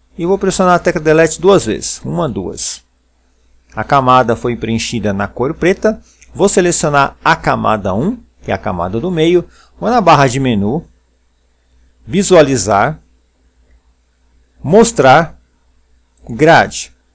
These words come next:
Eu já ajustei certinho a minha grade. Eu vou gravar um vídeo passando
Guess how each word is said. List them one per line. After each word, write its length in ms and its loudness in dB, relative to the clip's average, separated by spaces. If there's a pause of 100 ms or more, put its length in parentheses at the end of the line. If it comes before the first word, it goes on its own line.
(2500)
Eu 200 4
já 320 4 (120)
ajustei 880 2 (160)
certinho 1120 -2 (500)
a 120 2
minha 280 2
grade. 640 -2 (1300)
Eu 100 -8
vou 100 -2
gravar 340 6
um 100 2
vídeo 500 -2 (440)
passando 440 -4